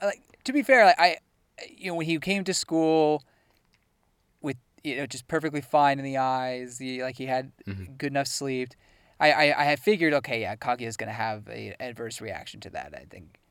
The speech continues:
Speaker 1: that's
Speaker 2: Right.
Speaker 1: fair.
Speaker 2: Yeah.
Speaker 1: And then when I, when I kind of realized, oh, he's probably gonna go too far with that, I thought Kaguya would have the, I don't know, I did, I really just, I didn't expect her to just be this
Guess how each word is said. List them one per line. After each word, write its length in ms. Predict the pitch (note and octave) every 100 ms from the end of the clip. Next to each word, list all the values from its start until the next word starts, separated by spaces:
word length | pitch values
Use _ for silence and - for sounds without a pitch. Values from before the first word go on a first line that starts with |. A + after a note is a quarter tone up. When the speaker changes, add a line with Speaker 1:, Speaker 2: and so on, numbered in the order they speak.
| _
Speaker 1:
that's 220 | - - -
Speaker 2:
Right. 60 |
Speaker 1:
fair. 260 | C#3+ G#2 - _ _ -
Speaker 2:
Yeah. 220 | G2 G#2 F2 _ _ _ _ _ _ _ _ _ _ _ _ -
Speaker 1:
And 120 | F3+
then 180 | G3+ G#3
when 100 | G3
I, 180 | F3+ F3+ _
when 140 | F#3
I 160 | E3+ E3
kind 240 | C#3 F#3 F#3
of 160 | D3+ -
realized, 600 | E3 F3 E3+ D#3 C#3 - -
oh, 160 | D#3+ D3
he's 160 | D3
probably 240 | - E3+ D#3
gonna 120 | C#3+
go 100 | C#3
too 180 | C3+ C#3+
far 260 | - G3 G#3+
with 140 | E3
that, 280 | C#3 B2 - _ _ _ -
I 80 | E3
thought 240 | G#3 F#3+
Kaguya 380 | - F#3 F3 D#3+
would 120 | D3+
have 360 | D3+ D3 C#3+ B2+
the, 360 | C3 B2+ B2+ _ _ _ _ _ _ _ _ _ _ -
I 40 | B3
don't 80 |
know, 60 | C#4+
I 80 | F#3
did, 100 | D4 -
I 60 | F3+
really 280 | D3+ B3
just, 240 | A#3+ A3+ -
I 60 | E3
didn't 240 | F3+ A#3+
expect 500 | A3 - - F#3+ G3
her 160 | - E3+
to 120 | C#3+
just 220 | C#3 C3+ - _ _ _ _ _ _ _ _
be 260 | E3 D#3+ D#3+
this 680 | C3 C#3 D#3+ D#3 - -